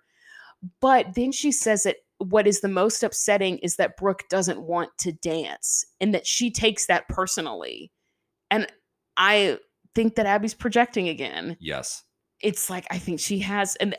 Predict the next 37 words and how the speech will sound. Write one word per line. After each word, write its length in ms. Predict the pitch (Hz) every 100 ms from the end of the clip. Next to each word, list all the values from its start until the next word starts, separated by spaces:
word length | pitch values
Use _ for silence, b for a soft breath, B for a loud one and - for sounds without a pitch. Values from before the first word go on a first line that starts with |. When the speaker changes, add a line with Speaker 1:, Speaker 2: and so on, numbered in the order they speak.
| -
Speaker 1:
I 220 | 190 208
am 280 | 202 185 196
not 340 | 190 185 190 -
anybody 440 | 190 196 185 190
who 120 | 196
knows 200 | 190 170
anything. 340 | 160 175 185 185
This 120 | 175
is 120 | 170
me 100 | 175
just 160 | 170 180
making 280 | 175 175 175
guesses 680 | 180 180 233 247 254 294 - B B B B
about 280 | 214 214 220
things. 600 | 240 233 240 247 - - _ _ _ _ -
But 240 | 190 156 - 214
we 180 | 208 233
know 180 | 240
Abby 240 | 240 220 233
has 140 | 214
issues 220 | 190 196 196
with 80 |
her 80 | 196
mom 340 | 208 151 131 170
'cause 140 | 185
she 100 | 180
talks 260 | 175 170 -
about 160 | 175
it 60 | -
all 140 | 147
the 80 | 170
time 200 | 190 170
and 80 | 170
Speaker 2:
Oh, 40 |
Speaker 1:
she 60 | 175
Speaker 2:
that's 80 | 190
Speaker 1:
projects 320 | 190 190